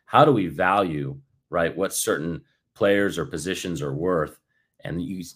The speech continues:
you see lots of On Three N I L valuations out there. Um, they're, they're good, but that data, if,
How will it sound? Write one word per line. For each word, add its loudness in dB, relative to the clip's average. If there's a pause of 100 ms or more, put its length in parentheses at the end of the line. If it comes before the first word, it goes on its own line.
you -10
see -4
lots 4
of -4
On -2
Three -2
N -2
I 0
L 0
valuations -2
out 0
there. -2 (320)
Um, 0
they're, -2
they're 2
good, 0
but -4
that 4
data, 2
if, -8